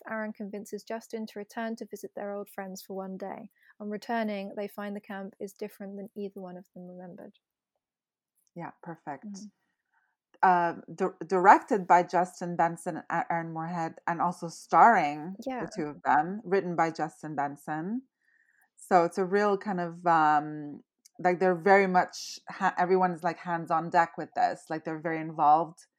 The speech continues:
Speaker 2: in es-, every aspect of this, uh, film.
Speaker 1: Did you see their other film in, um, the festival last year?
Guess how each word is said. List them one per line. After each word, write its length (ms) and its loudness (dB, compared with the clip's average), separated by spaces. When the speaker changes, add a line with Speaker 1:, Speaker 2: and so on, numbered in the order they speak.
Speaker 2:
in 80 -6
es-, 160 -4
every 200 0
aspect 360 0
of 120 -12
this, 420 -8
uh, 200 0
film. 480 0
Speaker 1:
Did 120 -2
you 140 0
see 280 -2
their 220 0
other 180 -2
film 300 -6
in, 220 -4
um, 480 -6
the 80 -14
festival 420 -6
last 340 -4
year? 180 -8